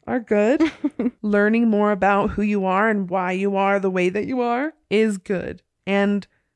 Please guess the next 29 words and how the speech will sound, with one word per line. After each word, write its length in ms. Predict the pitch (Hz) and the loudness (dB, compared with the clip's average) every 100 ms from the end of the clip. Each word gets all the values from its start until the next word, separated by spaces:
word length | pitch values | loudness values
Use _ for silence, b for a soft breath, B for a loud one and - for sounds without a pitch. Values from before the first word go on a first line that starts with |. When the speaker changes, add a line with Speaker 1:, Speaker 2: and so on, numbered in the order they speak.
| - | -10
Speaker 1:
will 260 | 202 208 214 | -2 0 0
help 240 | 196 175 | -2 -4
you 60 | 185 | -4
in 60 | |
the 60 | 180 | -2
long 280 | 170 160 170 | -2 -4 -6
run. 260 | - 202 202 | -8 -10 -14
So 340 | - 190 185 | -4 0 2
that's 300 | 175 196 226 | 2 0 0
what 100 | 269 | -2
I'm 140 | 247 233 | 0 2
manifesting 560 | 190 196 202 - 180 | 0 0 -4 -4 -8
for 160 | 196 180 | -6 -4
this 240 | 170 180 | -4 -6
week. 280 | 180 175 - b b b b - | -6 -6 -8 b b b b -12
Especially 1000 | 196 - 202 214 - 220 220 220 220 _ _ _ _ | -12 -2 -2 -2 -4 -2 0 0 -4 _ _ _ _
just 220 | 320 - | -10 -2
put 140 | - 247 | -2 0
up 160 | 294 | -4
a 40 | 320 | -6
boundary. 680 | 190 185 262 254 196 - _ _ _ - | -8 -6 -4 -2 -2 -4 _ _ _ -6
It's, 160 | 254 | -4
it 240 | - - 277 | -2 -2 0
can 140 | 302 | 2
be 80 | 277 | 2
as 120 | 277 | 0
simple 320 | - 247 262 | -2 -2 2
as 340 | 247 233 208 - _ | 2 0 -4 -18 _
you 920 | 214 190 226 233 233 233 233 240 233 | -10 -2 0 2 2 2 2 2 0